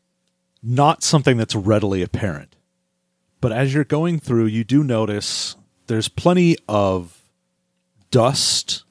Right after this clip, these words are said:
around, uh, the motel, around the desk and other things. But as you look, there are certain spots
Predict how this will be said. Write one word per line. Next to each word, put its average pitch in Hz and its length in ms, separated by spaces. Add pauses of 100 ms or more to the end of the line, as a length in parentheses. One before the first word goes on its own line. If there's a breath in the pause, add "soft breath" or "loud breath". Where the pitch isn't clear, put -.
(180)
around, 107 840 (840)
uh, 85 300 (520)
the 120 160 (300)
motel, 110 760 (520)
around 104 420
the 107 200
desk 104 480
and 107 120
other 101 200
things. 92 560 (840)
But 123 120
as 131 160
you 139 80
look, 127 320
there 120 180
are 110 220
certain 156 560
spots - 920